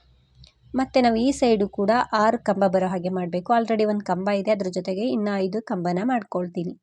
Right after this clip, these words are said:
ಒಂದ್ ಕಡೆ ಕಂಬ ಜಾಸ್ತಿ ಇದ್ರೆ ಇನ್ನೊಂದ್ ಕಡೆ ಕಂಬ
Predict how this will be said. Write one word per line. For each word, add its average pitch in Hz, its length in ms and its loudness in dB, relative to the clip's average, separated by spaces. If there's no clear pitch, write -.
ಒಂದ್ 254 200 2
ಕಡೆ 240 220 2
ಕಂಬ 220 320 0
ಜಾಸ್ತಿ 208 380 2
ಇದ್ರೆ 202 220 0
ಇನ್ನೊಂದ್ 202 240 0
ಕಡೆ 196 200 0
ಕಂಬ 185 320 -4